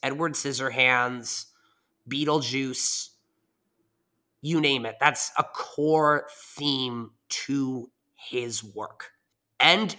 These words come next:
it works well for Danny DeVito's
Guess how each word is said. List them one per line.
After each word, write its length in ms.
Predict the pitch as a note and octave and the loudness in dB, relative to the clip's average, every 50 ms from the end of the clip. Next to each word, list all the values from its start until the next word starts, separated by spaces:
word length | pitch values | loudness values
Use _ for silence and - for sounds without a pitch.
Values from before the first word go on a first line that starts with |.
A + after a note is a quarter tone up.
| - - | -2 2
it 340 | G#3 A3+ - - - - E3+ | 2 2 2 0 -8 -8 2
works 560 | G#3+ C#4 C#4 - - - - - - - - _ _ _ _ _ _ _ _ _ | 4 4 4 4 0 -4 -4 -4 -4 -6 -10 _ _ _ _ _ _ _ _ _
well 580 | - C3+ D#3 F#3 G3+ F#3+ D#3+ B2+ A2 G#2 - - - | -2 4 8 10 12 12 10 8 6 0 -6 -10 -16
for 200 | - - - D#3+ | -12 -2 -2 -2
Danny 380 | D3 C3 D#3 D3+ C#3+ D3 C#3 C3 | 2 6 6 6 6 4 2 0
DeVito's 720 | C3+ C3 A#2+ B2 C3 C3 B2 B2+ B2 A#2+ A#2+ A#2 A2 - | -2 -4 -4 -4 -6 -2 0 0 0 0 0 -4 -6 -10